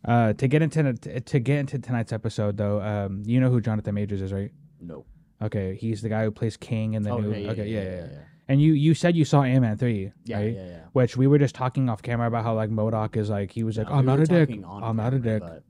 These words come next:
Speaker 1: Yeah. We were on camera talking about it, but, like, we're talking about, like, how he's not a fucking modok's like, "I'm not a dick."
Speaker 2: Let's, <laughs> yeah. What'd you say this, uh, this episode was called?
Speaker 1: Uh, Say What's Real, episode fifty-four.
Speaker 2: Oh, yeah,
Speaker 1: Oh,
Speaker 2: yeah.
Speaker 1: fifty-five. fifty-five.
Speaker 2: So we
Speaker 1: Fifty-five.
Speaker 2: weren't, so we weren't off camera.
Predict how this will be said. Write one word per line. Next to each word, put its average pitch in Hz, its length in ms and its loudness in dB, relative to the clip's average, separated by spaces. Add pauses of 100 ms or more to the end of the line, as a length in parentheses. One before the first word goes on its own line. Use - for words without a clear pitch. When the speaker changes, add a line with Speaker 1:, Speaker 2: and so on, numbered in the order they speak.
Speaker 1:
Yeah. 104 320 -4 (600)
We 147 80 8
were 175 60 10
on 196 140 4
camera 147 320 2
talking 123 320 -2
about 113 140 -2
it, 110 80 -4
but, 117 80 -2
like, 117 100 0
we're 127 120 2
talking 151 200 4
about, 143 80 4
like, 135 140 2
how 131 220 2
he's 123 200 0
not 143 300 4
a 131 40 0
fucking 135 380 2 (220)
modok's 139 440 4
like, 131 140 -2
"I'm 135 140 2
not 160 140 4
a - 40 2
dick." 233 60 2
Speaker 2:
Let's, 156 400 -2
<laughs> 135 40 -20
yeah. 139 380 -4 (240)
What'd 131 300 -6
you 165 80 -4
say 175 180 -4
this, 165 260 -4
uh, 120 240 -6
this 123 220 -6
episode 156 360 -6
was 156 120 -6
called? 185 300 -8 (560)
Speaker 1:
Uh, 131 240 2
Say 135 220 0
What's 127 260 0
Real, 123 180 4
episode 120 380 -2
fifty-four. 113 560 -2
Speaker 2:
Oh, 120 140 -6
yeah, 104 280 -10
Speaker 1:
Oh, 143 60 6
Speaker 2:
yeah. 143 60 8
Speaker 1:
fifty-five. 143 500 2
fifty-five. 208 720 6
Speaker 2:
So 143 220 -2
we 170 80 6
Speaker 1:
Fifty-five. 143 720 2
Speaker 2:
weren't, - 80 -20
so 113 400 -8
we 110 140 -8
weren't 113 220 -6
off 92 220 -12
camera. 82 360 -16